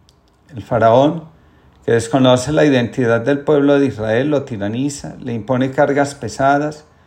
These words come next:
ejerce el control sobre la vida del pueblo, se convierte en el símbolo del poder que nos quita la vida cuando n-, perdemos el contacto con la identidad profunda, con el sí mismo.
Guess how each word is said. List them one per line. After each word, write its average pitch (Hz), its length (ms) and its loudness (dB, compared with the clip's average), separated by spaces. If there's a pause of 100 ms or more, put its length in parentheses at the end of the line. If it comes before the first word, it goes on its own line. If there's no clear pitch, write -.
(360)
ejerce 123 540 0
el 151 120 0
control 120 420 -2
sobre 139 300 -2
la 117 100 2
vida 117 320 -2
del 117 200 -2
pueblo, 143 480 -2 (760)
se - 220 -4
convierte 156 720 2
en 139 100 4
el 117 140 -2
símbolo 151 380 0
del 151 180 2
poder 143 320 0
que 135 100 -8
nos 104 220 -10
quita - 260 -8
la 143 120 -2
vida 139 280 -6 (760)
cuando 127 380 4
n-, 131 240 -2 (180)
perdemos 135 560 2
el 151 160 -2
contacto 139 640 -2
con 131 140 -4
la 110 100 -4
identidad 104 760 -4
profunda, 151 640 -6 (180)
con 113 180 -8
el 107 120 -6
sí - 160 -10
mismo. 92 380 -8